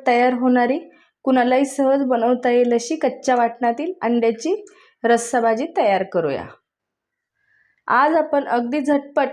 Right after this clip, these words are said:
आणि चविष्ट अशी अंड्याची रस्सा भाजी बनवूया. तर त्याच्यासाठी इथे मी नऊ अंडी अशी शिजवून साल काढून घेतलेली आहेत. तर आता अंड्याचा रस्सा बनवण्यासाठी मसाला पाहूया.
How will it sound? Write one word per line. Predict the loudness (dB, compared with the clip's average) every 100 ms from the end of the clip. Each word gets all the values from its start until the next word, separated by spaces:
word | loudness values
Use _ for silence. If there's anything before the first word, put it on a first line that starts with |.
| -2
आणि | -2 -4
चविष्ट | -2 -2 0 -2 -2
अशी | -2 0
अंड्याची | -2 -2 -2 -2 -2
रस्सा | -4 -2 -4
भाजी | -2 -4 -2
बनवूया. | 0 0 0 0 -4 -18 -20 -20 _
तर | -2
त्याच्यासाठी | 0 0 0 0 -2 0 -2
इथे | 0 0
मी | 0 -2 -6 -8
नऊ | -2 2 4
अंडी | 2 0 -2 -2 -2
अशी | -2 -2 -4 -6 -20 _ -2
शिजवून | 0 0 0 0
साल | 0 2 2 2
काढून | 2 0 0
घेतलेली | -2 -2 -4 0 2
आहेत. | 2 2 0 -2 -8 _ _ _ _ _ _
तर | 0
आता | 0 0
अंड्याचा | 0 0 0 0 2
रस्सा | 0 0 0
बनवण्यासाठी | 0 0 0 -2 -2 -2 -2 -2
मसाला | -2 0 0 2
पाहूया. | 2 0 0 -6